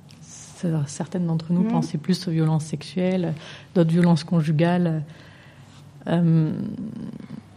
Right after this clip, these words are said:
Speaker 1: c'est, c'est vrai que c'est, c'est, c'est aussi un, un, le tout est de la violence, quoi. Il y a un terreau, quoi, en fait, qui fait que, enfin, on peut s'interroger aussi, euh, sur, euh, on n'a pas beaucoup parlé de l'emprise ou de,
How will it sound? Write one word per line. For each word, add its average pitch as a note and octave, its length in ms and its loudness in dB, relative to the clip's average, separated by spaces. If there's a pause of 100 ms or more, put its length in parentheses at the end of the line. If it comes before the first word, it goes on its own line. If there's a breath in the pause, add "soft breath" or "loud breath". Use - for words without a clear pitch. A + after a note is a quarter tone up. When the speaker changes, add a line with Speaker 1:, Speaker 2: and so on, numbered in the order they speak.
Speaker 1:
c'est, - 500 -12
c'est - 180 -2
vrai F3+ 160 4
que E3+ 400 4 (800)
c'est, - 280 -8
c'est, F3 320 0
c'est F3 220 0
aussi F3 240 0
un, E3 400 -2 (360)
un, F3 140 -2 (340)
le F#3 160 2
tout A3 220 8
est G#3 40 10
de F3+ 60 4
la F3 80 8
violence, G3+ 360 8
quoi. E3 140 -2
Il E3 40 2
y D#3+ 40 2
a D#3+ 60 2
un D#3+ 60 6
terreau, G3+ 300 8
quoi, G3 180 0
en F3 80 2
fait, - 320 -6
qui - 140 -8
fait F#3 180 -2
que, D3+ 500 0 (460 loud breath)
enfin, F3+ 120 2
on E3 40 6
peut D#3+ 120 0
s'interroger F#3 560 6
aussi, A3 420 2
euh, F3 360 2
sur, F#3 360 -2
euh, F3 220 2 (540 loud breath)
on F#3+ 80 -2
n'a - 40 -4
pas D#3+ 120 0
beaucoup E3 180 -2
parlé E3+ 220 2
de E3+ 60 4
l'emprise G#3+ 580 8
ou F3+ 60 -2
de, - 520 -4